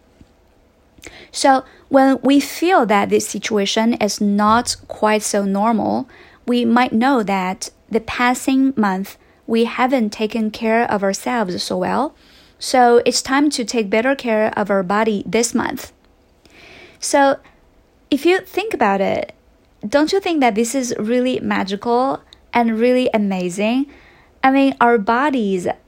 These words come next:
give us the chance to adjust our life habits before it is too late to take any action. So in this regard, I really appreciate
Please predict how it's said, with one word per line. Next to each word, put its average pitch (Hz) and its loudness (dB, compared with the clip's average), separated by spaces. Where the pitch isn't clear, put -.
give 269 0
us 208 -2
the 214 -2
chance 202 -4
to - -4
adjust 202 -4
our 202 0
life 214 0
habits - -2
before 254 2
it 220 2
is 202 0
too 254 -4
late 220 -2
to - -8
take 226 -2
any 220 -2
action. - -4
So 240 2
in 240 0
this 262 0
regard, 190 -2
I 226 2
really 254 0
appreciate - -4